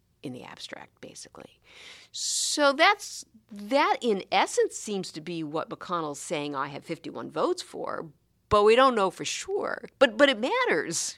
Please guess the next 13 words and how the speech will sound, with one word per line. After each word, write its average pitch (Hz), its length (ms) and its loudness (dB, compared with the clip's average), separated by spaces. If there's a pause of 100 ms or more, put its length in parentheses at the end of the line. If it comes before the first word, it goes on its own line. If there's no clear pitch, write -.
right? 330 300 0 (500)
Is 185 140 0
there 233 100 4
gonna 285 200 0
be 294 120 -2
a 302 40 -2
motion 254 340 0
to 294 100 -12
dismiss - 680 -6
locked 202 340 6
in, 247 200 0 (960)
right? 240 280 -2 (160)
And 170 560 2